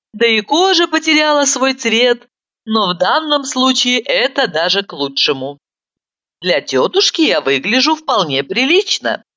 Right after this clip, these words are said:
Не стоит раздражать этих свекровей своей молодостью и здоровьем.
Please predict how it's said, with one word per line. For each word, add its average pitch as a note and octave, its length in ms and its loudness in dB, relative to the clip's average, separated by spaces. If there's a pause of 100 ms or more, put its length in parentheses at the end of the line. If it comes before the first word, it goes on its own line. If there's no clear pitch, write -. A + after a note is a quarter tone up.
(460)
Не F4+ 140 0
стоит F3+ 480 0
раздражать E3 680 -2
этих F#3 320 -2
свекровей G3 680 0
своей F3 400 2
молодостью A3 840 0
и E3 140 -2
здоровьем. D3 1040 0